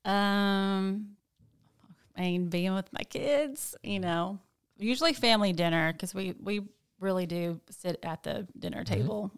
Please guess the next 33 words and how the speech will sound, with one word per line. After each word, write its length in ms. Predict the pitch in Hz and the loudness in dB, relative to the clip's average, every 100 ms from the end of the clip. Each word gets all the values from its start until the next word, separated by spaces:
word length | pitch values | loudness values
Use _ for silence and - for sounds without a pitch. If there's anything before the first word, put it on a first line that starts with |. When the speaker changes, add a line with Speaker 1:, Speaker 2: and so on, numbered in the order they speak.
| - | -6
Speaker 1:
and 160 | 185 - | -4 -2
eat 320 | 185 185 185 | -2 -2 -2
and 160 | 185 185 | -4 -4
stuff. 300 | - - 202 | -4 -6 -4
So 140 | 185 | -2
that's 280 | 185 190 - | -2 -2 0
always 440 | 185 175 170 175 - _ _ _ _ _ _ _ - | 2 2 0 -2 -8 _ _ _ _ _ _ _ 2
fun 340 | 226 208 208 | 4 4 2
and 140 | 208 196 | -2 -4
chaotic 500 | 202 180 165 160 165 | -4 -4 -4 -4 -8
at 120 | - | -12
the 80 | 175 | -10
same 220 | - 165 | -4 -2
time. 140 | 170 165 | -2 2
Speaker 2:
A 20 | |
hundred 200 | 104 101 | 2 2
percent. 340 | - 240 226 175 170 | 0 2 2 2 -4
Speaker 1:
<laughs> 160 | 151 - | -6 2
Speaker 2:
Yes. 520 | - - 262 - - | 4 6 6 4 4
We 160 | 110 113 | 4 8
try 160 | 123 | 8
to 60 | 110 | 8
do 80 | 110 | 8
the 60 | 104 | 6
exact 320 | 104 104 - | 6 6 6
same 160 | 101 | 0
thing, 320 | 98 95 87 87 95 | 0 0 0 -4 -4
and 260 | 90 90 - _ | -4 -4 -8 _
fun 240 | - 92 87 | -2 0 0
and 100 | 90 | -2
chaotic 560 | 90 85 82 80 - - | -2 0 0 -2 -8 -14
is 80 | - | -6
Speaker 1:
Yes. 440 | - - 208 - | -2 -2 -6 -14